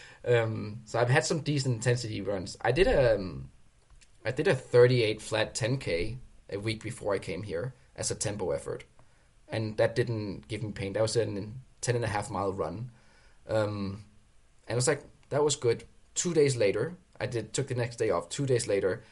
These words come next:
I couldn't run a mile and a half without pain, and I couldn't, I ran slowly. So it's, it's a very give and a take kind of experience here, and it's very, how do I feel in the moment? Um, I often run with Ida. We do our,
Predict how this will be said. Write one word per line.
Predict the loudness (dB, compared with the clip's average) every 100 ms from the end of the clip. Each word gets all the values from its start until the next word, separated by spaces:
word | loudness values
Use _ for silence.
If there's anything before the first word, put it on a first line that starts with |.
| -20 -8
I | -6
couldn't | -2 -2 0 2
run | 2 2
a |
mile | 2 2 2
and | -2
a |
half | -4 -4 -2
without | -4 -4 -6
pain, | -8 -8 -12 -20 _ _ -12
and | -6
I | -6
couldn't, | -2 -2 -2 -4
I |
ran | 0 0 0 -4 -8
slowly. | -6 -2 -4 -6 -16 _ _ _ _ _
So | -2 2 4
it's, | 2 2 0 -2 _ -20 -20 _ -8
it's | -2
a | 6
very | 8 8
give | 4 0 2
and | 0
a |
take | -2 -2 -2 -8 -12 -10 -8
kind | -6 -4
of | -6
experience | -6 -8 -6 -6 -6 -8
here, | -8 -6
and | -6 -6
it's | -4
very, | -2 -2 -2
how | -4
do | -2 -2
I | -2
feel | -4 -4 -4
in | -4
the |
moment? | -6 -6 -8 -12 -16 -20 -20 -20 -20 -20 -8
Um, | -6 -4 -6 -8 -12 -16 -2
I | 2
often | 4 4 2
run | 0 -2
with | -4
Ida. | -4 -2 -2 -2 -8
We | -4
do | -2
our, | 0 0 -4